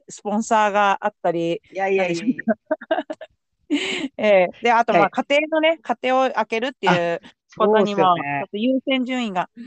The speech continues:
Speaker 1: うん。あのね、かなちゃん、いよいようちの長男がね、ええ、
Speaker 2: はい。
Speaker 1: 今週、そう、三日後から、あの、高校入試なんですよ。
Speaker 2: 受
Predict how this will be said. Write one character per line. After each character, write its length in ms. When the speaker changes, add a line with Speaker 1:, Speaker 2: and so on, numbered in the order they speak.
Speaker 1:
う 100
ん。 360
あ 100
の 100
ね、 220
か 100
な 140
ち 100
ゃ 100
ん、 100
い 80
よ 160
い 40
よ 120
う 80
ち 160
の 120
長 280
男 220
が 120
ね、 340
え 100
え、 60
Speaker 2:
は 200
い。 40
Speaker 1:
今 240
週、 760
そ 400
う、 40
三 140
日 220
後 140
か 140
ら、 420
あ 100
の、 340
高 200
校 140
入 160
試 120
な 100
ん 40
で 80
す 120
よ。 100
Speaker 2:
受 120